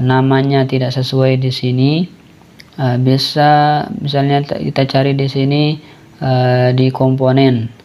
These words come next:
Banyak sekali di sini pilihannya, berapa ratus di sini. Tapi ketika nanti Bapak Ibu tidak ketemukan sesuai dengan,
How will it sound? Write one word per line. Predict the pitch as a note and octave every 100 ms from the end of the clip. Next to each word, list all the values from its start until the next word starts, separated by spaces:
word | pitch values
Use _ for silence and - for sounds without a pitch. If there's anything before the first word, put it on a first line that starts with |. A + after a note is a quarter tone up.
| - _ _ _
Banyak | C#3 B2+ C3+ C#3 - A3+ G3+
sekali | - - C3+ C3+
di | C3+
sini | C3 C3+ C3+
pilihannya, | C3+ C3+ B2+ B2+ B2 B2+ C#3 F3 E3+ - - - - _ - D3+
berapa | C3+ B2+ B2+ - - B2 B2 B2 B2 B2+ C3 B2 - - _ - _ -
ratus | C3 C3 C3+ D3 C3+
di | B2
sini. | C3 C3 C#3+ E3 - - - - _ - - - - -
Tapi | - C3+ C3+ D#3 D3+
ketika | D3+ D3+ D3 D3 D3+
nanti | D3 D3 D3 D3+
Bapak | D3+ C#3+ D3 C#3+
Ibu | C3+ C#3+
tidak | C3+ C3+ C3+
ketemukan | C3 C3+ C3+ C3 C3 C#3 C3+
sesuai | C3+ B2+ C#3 C3+
dengan, | B2+ B2 A#2+ A#2+ A2+